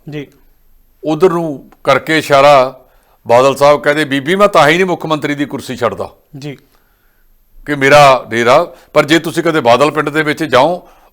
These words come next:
Speaker 2: ਉੱਥੇ ਜਿਹੜਾ ਬਿਰਧ ਆਸ਼ਰਮ ਬਣਿਆ ਬਣਾ ਬਾ ਕਮਾਲ ਹੈ।
Speaker 1: ਜੀ।
Speaker 2: ਤੇ ਬਾਦਲ ਸਾਹਿਬ ਨੇ ਉੱਥੇ ਇੱਕ ਆਪਣਾ ਕਮਰਾ ਵੀ ਬਣਵਾਇਆ ਹੋਇਆ ਸੀ।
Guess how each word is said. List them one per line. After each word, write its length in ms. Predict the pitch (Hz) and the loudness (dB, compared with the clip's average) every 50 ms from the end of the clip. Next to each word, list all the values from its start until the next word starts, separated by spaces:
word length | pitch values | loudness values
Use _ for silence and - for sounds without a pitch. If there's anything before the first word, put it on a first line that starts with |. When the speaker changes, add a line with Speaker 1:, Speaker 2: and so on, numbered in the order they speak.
| - 147 | -8 -6
Speaker 2:
ਉੱਥੇ 260 | 147 147 - 160 156 | -6 -4 -2 -2 0
ਜਿਹੜਾ 140 | 151 165 165 | 2 0 0
ਬਿਰਧ 300 | 123 101 131 170 190 233 | 0 0 -2 0 2 2
ਆਸ਼ਰਮ 380 | 220 196 - 160 170 165 160 | 2 2 2 0 -4 -2 -2
ਬਣਿਆ 220 | 147 143 147 151 147 | 0 2 2 2 2
ਬਣਾ 160 | 143 165 170 | 2 0 0
ਬਾ 240 | 143 117 117 120 117 | 2 2 2 2 2
ਕਮਾਲ 360 | - 131 120 110 101 92 92 | 0 -2 -2 -2 -2 -2 -4
ਹੈ। 100 | - - _ _ - 139 | -8 -16 _ _ -20 -18
Speaker 1:
ਜੀ। 220 | 131 143 131 - _ _ _ _ _ _ _ _ - | -16 -16 -18 -20 _ _ _ _ _ _ _ _ -2
Speaker 2:
ਤੇ 80 | 170 | 2
ਬਾਦਲ 320 | 165 143 147 151 165 180 175 | 4 6 6 6 6 4 4
ਸਾਹਿਬ 200 | 170 170 175 175 | 4 4 4 4
ਨੇ 60 | 180 | 2
ਉੱਥੇ 180 | 170 170 - | -2 -2 -4
ਇੱਕ 120 | 160 - 165 | -4 -2 -2
ਆਪਣਾ 260 | 143 123 - 139 139 | -2 0 0 -2 -2
ਕਮਰਾ 300 | 123 135 123 123 120 117 | 0 0 0 0 0 0
ਵੀ 120 | 113 123 | 0 -2
ਬਣਵਾਇਆ 380 | 120 107 113 110 104 98 98 95 | -6 -8 -6 -4 -2 0 0 0
ਹੋਇਆ 240 | 90 87 92 92 92 | -2 -4 -8 -10 -10
ਸੀ। 220 | - - - 107 | -12 -16 -20 -20